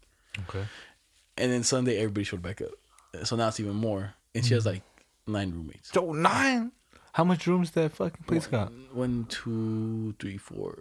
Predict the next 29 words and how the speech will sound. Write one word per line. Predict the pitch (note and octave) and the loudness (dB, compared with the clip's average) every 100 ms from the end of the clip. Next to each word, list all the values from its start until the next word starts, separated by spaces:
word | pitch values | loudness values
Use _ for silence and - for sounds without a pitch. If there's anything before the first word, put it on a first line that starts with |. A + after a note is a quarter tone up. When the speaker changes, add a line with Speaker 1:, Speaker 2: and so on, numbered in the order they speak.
| G2+ | -10
Speaker 2:
I | |
think | A2 D3 | -6 -4
it | |
has | C3 | -4
five | - - | -6 -8
or | D#2 - | -10 -12
four. | F2+ E2+ - _ _ _ _ _ _ D4 | -10 -10 -14 _ _ _ _ _ _ -8
Speaker 1:
Damn, | G#2+ G#2+ A2 | 0 2 2
and | F2 G#2 | 2 2
their | G#2+ | 4
dorm, | G#2 G#2+ A2 G#2 | 4 4 4 4
their | G#2 | 4
rooms, | G#2 A2 A2 G#2 - - | 4 4 2 0 -4 -4
their | - G2 | 0 4
dorm, | G#2 G#2+ | 4 4
like, | G#2 G2 | 2 2
their, | G2+ G2+ F#2 | 2 2 2
that | E2 F#2 | 0 0
place | - G#2 | 0 0
is | G2+ F#2+ - | -2 -6 -4
on | F2+ F#2+ | -2 0
the | F#2+ F#2 | 2 0
university? | F#2+ F#2 G#2+ - G#3 - _ _ _ _ _ _ | 0 2 2 2 -2 -4 _ _ _ _ _ _
Speaker 2:
Yeah, | C3+ C3 | 0 2
so | A#2+ | 2
it's | D3+ | 4
a | A2+ | 4
Speaker 1:
Damn. | |
Speaker 2:
building, | B2 D3+ E3+ E3+ | 4 4 2 -2